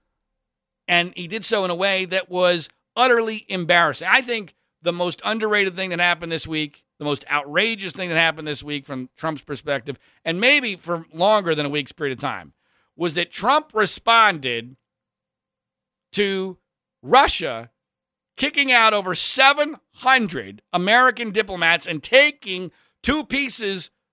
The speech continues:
of our land, which normally would have evoked in a, a furious response. Remember, I hit back ten times as hard, Donald Trump, has, re-, has, has evoked zero response from Trump, except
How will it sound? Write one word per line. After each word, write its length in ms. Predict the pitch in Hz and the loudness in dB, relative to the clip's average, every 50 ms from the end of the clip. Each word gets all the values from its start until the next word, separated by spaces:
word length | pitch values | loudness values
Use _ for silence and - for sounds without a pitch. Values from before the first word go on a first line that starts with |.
| _ _ _ | _ _ _
of 140 | - 170 160 | -2 0 4
our 240 | 175 226 247 254 247 | 6 6 6 6 6
land, 560 | 247 269 277 240 180 131 101 85 78 _ _ _ _ _ _ _ _ _ _ _ _ - | 4 4 4 4 2 0 -2 -8 -18 _ _ _ _ _ _ _ _ _ _ _ _ -4
which 180 | 180 185 - | -4 -4 0
normally 380 | 277 254 294 320 320 302 269 262 | 4 6 8 8 8 6 4 2
would 160 | 240 233 226 | 2 2 2
have 240 | 226 202 180 - _ _ | 2 0 -4 -8 _ _
evoked 440 | 214 196 185 208 208 202 175 - - _ | -8 -2 2 2 2 2 0 -8 -20 _
in 160 | 196 190 185 | -2 2 2
a, 80 | 185 180 | 4 2
a 160 | 180 - 185 | 2 0 -4
furious 680 | 160 - _ - 285 320 330 311 285 254 226 202 - | -6 -6 _ 2 6 6 8 6 6 4 2 0 -2
response. 640 | 196 165 - - 254 240 208 165 139 131 139 - - | -4 -8 -2 0 4 4 4 4 2 0 -4 -8 -6
Remember, 320 | 143 156 185 208 208 196 190 | -2 0 0 2 2 2 4
I 140 | 190 196 | 4 6
hit 160 | 180 202 202 - | 4 4 2 2
back 260 | 202 196 190 190 - | 2 2 2 2 0
ten 240 | - 208 190 185 165 | -2 -2 -2 0 2
times 260 | 190 190 190 175 151 | 2 2 2 2 0
as 120 | 151 131 | -4 -4
hard, 340 | 151 185 190 185 175 156 139 | 0 2 4 4 4 2 0
Donald 260 | 170 180 175 165 156 | 0 0 0 -2 -4
Trump, 280 | 156 175 165 139 120 _ _ _ _ - _ _ _ _ _ _ _ _ _ _ _ _ _ _ _ | -4 -4 -4 -4 -6 _ _ _ _ -20 _ _ _ _ _ _ _ _ _ _ _ _ _ _ _
has, 200 | - 190 214 180 | 0 0 0 0
re-, 160 | 214 247 233 202 - - - | -2 -4 -4 -6 -6 -4 0
has, 240 | 196 202 190 175 - _ _ _ _ _ | 0 0 0 -2 -6 _ _ _ _ _
has 220 | 165 170 202 185 180 | -2 -2 -2 -2 -2
evoked 440 | 202 175 208 220 214 202 - - | -2 0 0 0 0 -2 -6 -10
zero 1080 | 165 139 127 123 139 269 311 370 415 427 415 349 269 247 214 165 143 127 127 131 156 - _ _ _ _ _ _ _ - | -8 -8 -6 2 4 6 6 8 6 6 6 8 8 8 8 6 4 0 -4 -8 -10 -14 _ _ _ _ _ _ _ -4
response 800 | 196 208 196 - - 247 247 240 226 214 196 165 - - - - _ _ _ | -2 -2 -2 -2 0 0 2 2 2 0 -2 -4 -10 -12 -14 -18 _ _ _
from 160 | - 190 190 | -6 -6 -6
Trump, 420 | 175 - 240 285 262 208 175 151 - _ _ _ _ _ _ _ _ _ _ _ _ _ _ _ - | -2 0 0 2 2 2 0 -2 -8 _ _ _ _ _ _ _ _ _ _ _ _ _ _ _ -6
except 720 | 202 214 - - - - 440 403 381 330 294 - - | -6 -6 -6 -4 -2 2 4 4 4 4 0 -6 -14